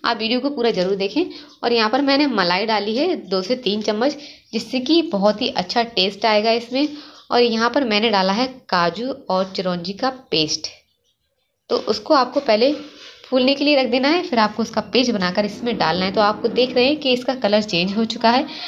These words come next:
तो बस इसको डालने के बाद आपको, इन सभी चीज़ों को डालने के बाद आपको इसको अच्छे से पका लेना है, यानी कि इसको अच्छे से कुक कर लेना है और फ्लेम को आपको लो से मीडियम फ्लेम में ही इसको अच्छे से पकाना है। And इसके बाद आपको इसमें डाल देना है कोकोनट पाउडर।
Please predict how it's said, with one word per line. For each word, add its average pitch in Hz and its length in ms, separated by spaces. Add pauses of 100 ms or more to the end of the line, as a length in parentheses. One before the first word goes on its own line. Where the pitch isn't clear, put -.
(160)
तो 302 80
बस 302 180
इसको - 360
डालने 196 360
के 240 60
बाद 269 180
आपको, 196 480
इन 254 200
सभी 240 220
चीज़ों 240 180
को 254 40
डालने 180 200
के 185 40
बाद 202 220
आपको 185 280
इसको 233 220
अच्छे 208 220
से 285 100 (240)
पका 190 280
लेना 165 260
है, 165 180 (440)
यानी 202 180
कि 233 120
इसको 262 200
अच्छे 247 220
से 294 140
कुक 294 280
कर 214 100
लेना 180 200
है 269 120
और 254 160
फ्लेम 220 340
को 294 100
आपको 247 380 (480)
लो 247 120
से 262 140
मीडियम 240 300
फ्लेम 220 180
में 240 100
ही 311 120
इसको 320 180
अच्छे 247 180
से 226 100
पकाना 180 380
है। 175 140 (360)
And 269 200
इसके - 280
बाद 302 180
आपको - 440
इसमें 247 240
डाल 196 200
देना 220 140
है 254 140
कोकोनट 220 500
पाउडर। 165 360